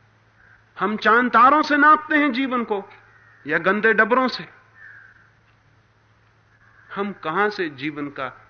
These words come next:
मापदंड इकट्ठा करते हैं? मुदिता फलित होती है जब कोई व्यक्ति जीवन को आशावादी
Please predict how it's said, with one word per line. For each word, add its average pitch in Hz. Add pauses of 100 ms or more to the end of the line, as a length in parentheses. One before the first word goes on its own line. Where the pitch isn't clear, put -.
(140)
मापदंड 123
इकट्ठा 135
करते 110
हैं? 107 (1600)
मुदिता 156
फलित 170
होती 160
है 151 (320)
जब 139
कोई 139
व्यक्ति 131 (1300)
जीवन 135
को 123
आशावादी 127